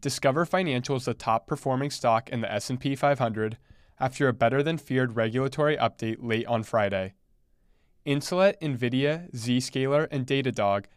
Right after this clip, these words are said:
benefit from sell-side upgrades, while shares of Tesla recover from worse levels after missing Q three deliveries. Banks are notably weak as investors express caution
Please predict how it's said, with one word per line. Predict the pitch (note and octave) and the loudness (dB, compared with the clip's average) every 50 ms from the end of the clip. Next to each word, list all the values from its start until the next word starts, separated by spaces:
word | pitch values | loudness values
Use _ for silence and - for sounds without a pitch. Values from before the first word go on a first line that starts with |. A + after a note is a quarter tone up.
| _ _ - | _ _ -2
benefit | B2+ B2+ B2+ B2+ - - - - | 0 0 0 0 -2 -2 -4 -2
from | - B2 A2+ | -2 -4 -4
sell-side | - - - A#2+ B2 B2 - D3 C#3+ D3 | -2 0 2 2 2 4 4 2 2 2
upgrades, | - B2 A2 - - A2+ G#2 G2+ G2+ G2 - - - _ _ _ _ _ _ _ - | 2 0 -2 -2 -2 -4 -2 -2 -4 -6 -10 -16 -18 _ _ _ _ _ _ _ -2
while | C3+ C3 B2+ | -2 0 0
shares | - C#3+ C#3+ C#3+ C#3 B2+ | 2 4 4 4 4 2
of | B2+ - | -2 0
Tesla | - - D3 D3+ D3 - - A2 G#2 G2+ A2 - | 2 4 4 4 4 2 -2 -2 -4 -4 -4 -4
recover | C3+ B2 A#2+ - C#3 B2+ B2 B2 | -4 -4 -2 0 0 2 2 0
from | - - A#2+ G#2+ G#2 G#2 | -2 -2 -4 -4 -2 0
worse | A2+ B2+ C#3+ - - - | 0 0 0 -2 -2 0
levels | A#2+ A2+ G2+ A2 A2 G#2+ - - _ _ - - - | 0 0 0 0 -4 -4 -6 -10 _ _ -20 -10 -2
after | - A#2+ - - B2+ A#2 | 0 0 0 0 -2 -2
missing | A2+ A#2 A#2+ - - D3 C#3+ C3 | 0 0 -2 0 -2 -4 -4 -4
Q | - - C3 B2+ B2 | -4 0 0 0 0
three | - - A#2+ A#2 A2+ | 0 -2 -2 -2 -2
deliveries. | G#2+ A#2+ A2+ G#2+ G2+ F2+ G2+ F#2+ F#2 F#2 F#2 - - _ _ _ _ _ _ _ _ _ _ _ _ - _ _ _ _ _ _ - | -2 -2 -2 -2 -2 -2 -2 -2 -4 -4 -8 -10 -18 _ _ _ _ _ _ _ _ _ _ _ _ -20 _ _ _ _ _ _ -2
Banks | C3 B2+ C3+ D3 - - | 0 0 0 0 0 0
are | G3 F#3+ | 0 2
notably | E3 C#3 C3+ C#3+ D3+ D3 E3 E3+ | 4 2 2 2 0 0 0 0
weak | D3 B2 A2+ A2+ A2 - - | 0 0 -2 -4 -4 -6 -4
as | B2 A#2+ A#2 | -4 -4 -4
investors | C3+ A#2+ B2 A2 B2 A#2+ B2+ - - D#3+ D3+ | -2 -6 -2 2 2 2 2 2 -4 -6 -6
express | E3 C#3+ - - - B2+ C3 C3 - | -6 -8 -8 -4 -2 -2 -2 -2 -4
caution | - - A#2+ A2 G#2+ - - A2+ A2+ | -4 0 0 0 0 -2 -4 -8 -8